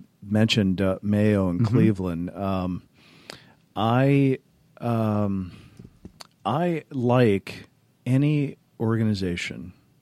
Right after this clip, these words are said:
Speaker 1: hospital system, private or public corporation,
Speaker 2: Mm-hmm.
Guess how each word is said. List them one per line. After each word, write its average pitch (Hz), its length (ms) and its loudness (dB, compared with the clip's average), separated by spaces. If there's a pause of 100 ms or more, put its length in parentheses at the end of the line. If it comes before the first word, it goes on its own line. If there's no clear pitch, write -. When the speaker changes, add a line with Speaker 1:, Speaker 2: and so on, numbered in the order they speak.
(120)
Speaker 1:
hospital 110 580 -6
system, 110 680 -6 (440)
private 107 460 -2 (720)
or 95 80 -6
public 101 420 -6
corporation, 98 720 -6
Speaker 2:
Mm-hmm. 90 180 -6